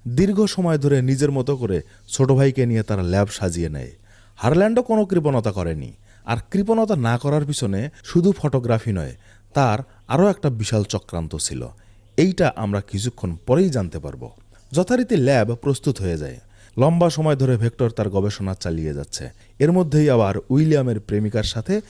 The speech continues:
তার একটা বিশেষ যোগাযোগ শুরু হয়ে যায়। ওর নাম এলিজাবেথ।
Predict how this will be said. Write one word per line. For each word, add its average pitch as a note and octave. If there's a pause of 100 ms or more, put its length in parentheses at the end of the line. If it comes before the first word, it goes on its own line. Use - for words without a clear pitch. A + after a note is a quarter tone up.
(120)
তার B2
একটা A#2+
বিশেষ G#2+
যোগাযোগ F#2+
শুরু E2+
হয়ে D#2+
যায়। C2 (380)
ওর A2+
নাম G#2 (280)
এলিজাবেথ। C#3